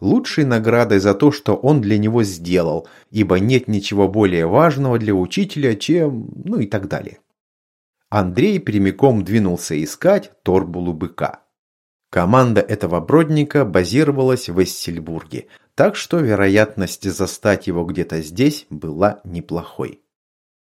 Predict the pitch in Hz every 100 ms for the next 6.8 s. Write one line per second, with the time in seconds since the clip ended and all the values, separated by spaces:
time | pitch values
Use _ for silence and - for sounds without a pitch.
0 | _ _ _ _ 113 196 262 - 233 117
1 | 98 107 101 101 92 87 104 - - _
2 | 104 92 131 214 - 101 95 - - 156
3 | 113 107 139 135 131 104 - - - -
4 | _ _ 90 101 208 208 214 196 196 196
5 | - 170 160 156 156 151 - 104 110 107
6 | 110 110 110 95 76 - - -